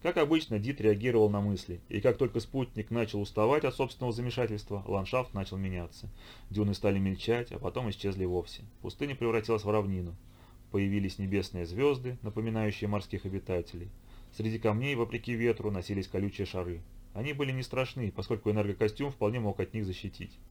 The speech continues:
И теперь, когда дюны более не закрывали обзор, стало возможным разглядеть груду инородных обломков, разбросанных вдалеке. От Адалиски мало что осталось. Большая её часть была полностью разрушена. Не исключено, что вся её корма целиком была выброшена криптоштормом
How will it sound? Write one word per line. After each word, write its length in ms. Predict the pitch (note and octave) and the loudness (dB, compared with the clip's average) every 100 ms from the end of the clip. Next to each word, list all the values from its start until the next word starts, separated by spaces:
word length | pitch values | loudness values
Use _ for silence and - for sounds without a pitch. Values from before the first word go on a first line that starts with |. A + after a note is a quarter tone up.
| - - - - | -20 -20 -18 -6
И 80 | G2+ | -4
теперь, 460 | G#2 - D3+ D3+ - - - - | -2 0 0 0 -6 -20 -20 -8
когда 260 | - G#2 A#2 | 0 4 4
дюны 300 | A2 C3+ G#2+ | 4 2 2
более 320 | G2 B2 G#2+ | 4 4 6
не 120 | G2+ | 4
закрывали 480 | G2+ - G2+ C3 C#3+ | 2 0 2 4 6
обзор, 360 | A#2+ G#2 A2 G#2 | 4 4 2 2
стало 280 | - D#3 D#3 | 0 2 4
возможным 500 | C#3 A#2 B2+ B2 A#2+ | 4 4 0 0 0
разглядеть 400 | A2 A2 A#2 G#2+ | 0 2 0 2
груду 300 | A2 C3+ A2+ | 0 2 2
инородных 460 | G#2 G#2+ A#2+ G#2+ G#2+ | 4 4 4 2 2
обломков, 480 | G#2+ A#2+ A2+ G2 - - | 2 2 2 0 -8 -4
разбросанных 580 | G2 F#2 G#2 A#2+ G#2+ F#2+ | -2 2 2 0 0 -4
вдалеке. 540 | F#2 G2+ G2+ - F2 - - - - - - - | 0 -2 -2 -4 -6 -8 -18 -18 -18 -20 -14 -4
От 140 | G#2 | 0
Адалиски 460 | B2+ D3 F#3+ G3 E3+ | 4 4 4 0 0
мало 260 | E3 D#3 | 2 2
что 220 | A2 G#2+ F#2+ | 2 2 2
осталось. 500 | - F2+ E2 - - - - - G2 | 0 -4 -4 -8 -18 -20 -20 -14 0
Большая 380 | C3 E3 D3 | 2 4 2
её 140 | C#3 C3+ | 2 4
часть 260 | C#3+ D3 | 4 4
была 220 | A2+ A2 G#2+ | 6 4 4
полностью 440 | C3 B2 A2 A2+ | 2 0 0 4
разрушена. 560 | A2 A2 A2+ G#2+ F#2 F2 - - | 4 4 2 -2 -6 -12 -14 -6
Не 100 | G2+ | -4
исключено, 460 | G2+ B2 D3+ E3+ E3+ | -4 -4 -2 -2 -2
что 160 | B2+ | -2
вся 160 | - C3+ | 0 2
её 160 | B2+ | 2
корма 320 | A#2+ B2 B2+ B2 | 2 2 2 0
целиком 420 | - A#2 C3+ B2 | 0 0 2 4
была 180 | A#2 A2+ | 6 6
выброшена 440 | B2+ A2+ A2+ G#2+ | 4 0 0 -2
криптоштормом 720 | A2 G#2+ G#2+ - B2 A#2 F#2 | -2 2 0 2 0 2 -2